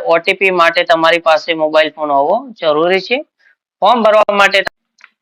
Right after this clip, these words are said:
Google-માં જવાનું છે અને Google-માં જઈને તમારે વોટર સર્વિસ પોર્ટલ લખવાનું છે, ત્યારબાદ ક્લિક કરી દેવાની છે. ત્યારબાદ તમારે અહીંયા પર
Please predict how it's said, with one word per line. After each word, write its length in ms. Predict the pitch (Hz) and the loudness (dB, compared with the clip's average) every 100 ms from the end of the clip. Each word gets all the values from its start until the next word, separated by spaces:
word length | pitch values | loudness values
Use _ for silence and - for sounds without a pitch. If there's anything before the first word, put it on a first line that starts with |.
| _ _ _ _ _ | _ _ _ _ _
Google-માં 560 | 160 156 180 185 202 190 | -8 -4 0 2 2 2
જવાનું 360 | 185 190 214 220 | 4 4 2 0
છે 80 | 233 | 0
અને 80 | 208 | 0
Google-માં 480 | 165 165 202 208 180 | -2 0 0 2 2
જઈને 220 | 165 170 170 | 2 0 0
તમારે 340 | 160 156 165 226 - _ _ _ _ _ _ _ _ _ _ _ _ _ _ _ _ _ _ _ _ _ _ _ _ _ _ _ _ _ 165 | 0 2 2 0 -4 _ _ _ _ _ _ _ _ _ _ _ _ _ _ _ _ _ _ _ _ _ _ _ _ _ _ _ _ _ -6
વોટર 500 | 160 165 165 190 190 - | -2 -2 2 0 0 2
સર્વિસ 480 | 175 165 170 190 - - _ _ _ _ _ _ _ _ _ _ _ _ _ _ _ - | 2 2 0 -2 -4 -14 _ _ _ _ _ _ _ _ _ _ _ _ _ _ _ -12
પોર્ટલ 380 | 165 151 185 185 | -8 -2 0 2
લખવાનું 440 | 175 170 190 196 196 | 0 0 0 2 0
છે, 100 | 214 180 | -4 0
ત્યારબાદ 400 | 175 165 165 160 - | 0 2 0 0 -4
ક્લિક 180 | 156 156 | -4 -2
કરી 220 | 175 175 180 | -2 0 2
દેવાની 360 | 190 202 214 254 | 4 2 0 -4
છે. 80 | 294 _ _ _ _ _ - | -8 _ _ _ _ _ 0
ત્યારબાદ 340 | 208 240 254 233 | 0 2 0 0
તમારે 320 | 208 196 202 254 _ _ _ _ _ _ - | 2 2 2 -2 _ _ _ _ _ _ -8
અહીંયા 280 | 170 180 | 0 0
પર 80 | 180 | 2